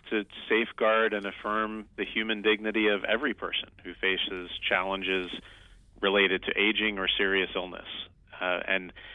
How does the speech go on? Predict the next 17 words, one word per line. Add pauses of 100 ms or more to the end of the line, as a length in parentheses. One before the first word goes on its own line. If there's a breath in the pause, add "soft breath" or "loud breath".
(180 loud breath)
as
you
began,
you
talked
about
preparing
for (760 loud breath)
stresses
that
are
connected
to (100)
financial
considerations
and
concerns.